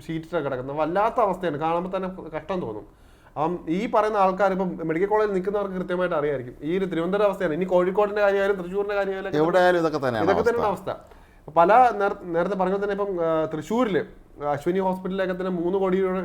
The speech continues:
Speaker 1: രൂപയുടെ ആയാലും, ഏ, എക്യുപ്മെന്റ്സ് ആണ് ചീത്തയായി പോയത്,
Speaker 2: വെള്ളം കയറിയത്.
Speaker 1: വെള്ളം കയറിയത്. അതുപോലെ തന്നെ പലയിടത്തും ഇപ്പോൾ ആശുപത്രികളിൽ തന്നെ വെള്ളം ഇപ്പം നമുക്ക് പ്ര-, ഒരു ഹോസ്പിറ്റലിൽ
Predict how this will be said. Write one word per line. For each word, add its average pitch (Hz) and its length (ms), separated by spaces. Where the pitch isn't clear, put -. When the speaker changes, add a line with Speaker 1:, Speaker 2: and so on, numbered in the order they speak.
Speaker 1:
രൂപയുടെ 180 300
ആയാലും, 175 420
ഏ, 156 40
എക്യുപ്മെന്റ്സ് 185 500
ആണ് 170 180
ചീത്തയായി 170 260
പോയത്, 151 260
Speaker 2:
വെള്ളം 180 220
കയറിയത്. 123 360
Speaker 1:
വെള്ളം 180 220
കയറിയത്. 151 180
അതുപോലെ 185 200
തന്നെ 214 220
പലയിടത്തും 226 340
ഇപ്പോൾ 220 260
ആശുപത്രികളിൽ 269 600
തന്നെ 247 120
വെള്ളം 226 420
ഇപ്പം 196 180
നമുക്ക് 208 260
പ്ര-, 165 180
ഒരു 175 120
ഹോസ്പിറ്റലിൽ 202 520